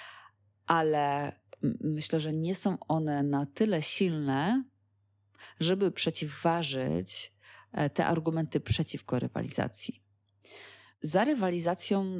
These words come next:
na przykład, em, możemy opowiadać się w kontekście tego, że motywuje ona do, e, osiągnięć i w ogóle do obierania jakiejś drogi, że chcemy stawać się coraz lepsi,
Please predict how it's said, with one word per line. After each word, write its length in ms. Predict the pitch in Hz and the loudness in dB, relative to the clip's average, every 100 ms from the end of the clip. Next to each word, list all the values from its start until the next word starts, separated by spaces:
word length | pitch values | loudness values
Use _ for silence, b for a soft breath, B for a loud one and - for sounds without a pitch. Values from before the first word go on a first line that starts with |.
| - | 0
na 160 | 147 | 0
przykład, 600 | - - - 170 170 - - | 0 -4 -2 -2 -2 -8 -4
em, 220 | 151 147 | -2 -2
możemy 920 | - 147 139 139 156 175 165 156 156 143 _ _ | -2 -2 -2 -2 -2 0 -2 -2 -4 -6 _ _
opowiadać 560 | - 147 - 151 156 156 | -2 0 2 2 2 0
się 480 | - - 139 135 135 | -4 -2 0 0 -2
w 100 | - | -6
kontekście 840 | - 135 - 143 - - 143 131 127 _ | -2 -2 -2 -6 -8 -4 -2 0 -2 _
tego, 360 | 147 165 165 | 0 0 0
że 280 | 139 127 131 - _ | 0 0 -2 -4 _
motywuje 720 | 131 131 131 123 233 220 - | 0 0 -2 2 2 2 0
ona 240 | 147 147 | 0 0
do, 360 | 135 135 127 127 B B B B _ - | 0 0 0 -2 B B B B _ -2
e, 180 | 156 - | -2 0
osiągnięć 880 | 156 - 147 147 127 - - - - | -2 0 0 2 0 0 0 -2 -4
i 80 | |
w 140 | 139 139 | -2 0
ogóle 280 | 185 175 143 | 0 0 0
do 260 | 139 135 - | 2 0 2
obierania 880 | 143 156 151 160 175 170 156 147 143 B B B - | 0 2 2 2 0 0 -2 -2 -6 B B B -4
jakiejś 360 | 147 - 139 131 | -4 0 0 0
drogi, 520 | 139 139 131 - - - | 2 2 2 -4 -10 -4
że 120 | 143 | -4
chcemy 340 | 135 - 160 160 | -2 0 2 0
stawać 440 | - 147 143 - | 0 0 0 -2
się 200 | - - | -6 -8
coraz 400 | - 143 131 - | -2 0 0 0
lepsi, 560 | 131 - - - - | -2 0 -4 -4 -6